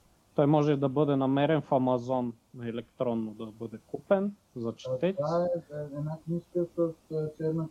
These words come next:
Speaker 2: корица и зелен
Speaker 1: Да.
Speaker 2: ковчег.
Speaker 1: Да, с едни, е, бял ковчег и зелени пъ-, пипала, които излизат
Speaker 2: Да.
Speaker 1: от ковчега.
Speaker 2: Да.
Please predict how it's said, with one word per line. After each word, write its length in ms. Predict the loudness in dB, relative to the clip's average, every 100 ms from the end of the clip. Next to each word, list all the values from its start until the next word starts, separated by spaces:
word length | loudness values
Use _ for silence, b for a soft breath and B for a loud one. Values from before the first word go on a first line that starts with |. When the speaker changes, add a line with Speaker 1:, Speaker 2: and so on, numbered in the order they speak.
| -8
Speaker 2:
корица 460 | -10 -10 -8 -6
и 100 | -4 -8 -12
зелен 480 | -6 -6 -4 -6 -6
Speaker 1:
Да. 260 | 2 2 2
Speaker 2:
ковчег. 160 | -4 -6 _ _ _ _ _ _
Speaker 1:
Да, 260 | 0 4 4
с 120 | 4
едни, 460 | 2 4 4 2 -2 b b b _
е, 160 | -2 0
бял 320 | 2 4 4
ковчег 560 | 4 -2 -2 0 0 2
и 180 | 2 2
зелени 400 | 4 4 4 0
пъ-, 200 | -4 -6 -8 _
пипала, 460 | -8 0 4 4 4
които 340 | 0 -4 -2
излизат 360 | -4 -4 -6 -8
Speaker 2:
Да. 60 |
Speaker 1:
от 200 | -8 -8
ковчега. 520 | -8 -12 -14 -14 -12 -6
Speaker 2:
Да. 220 | -6